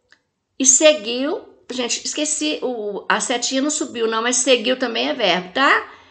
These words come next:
Seguiu seu caminho sem incidentes. Chegou a São Paulo e, por telefone, mandou demitir o guarda noturno. Por quê?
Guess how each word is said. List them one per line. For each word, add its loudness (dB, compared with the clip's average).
Seguiu 2
seu 0
caminho 0
sem -2
incidentes. -4
Chegou 6
a 8
São 0
Paulo 4
e, -2
por 2
telefone, 0
mandou 2
demitir 2
o -2
guarda 4
noturno. -4
Por 4
quê? 6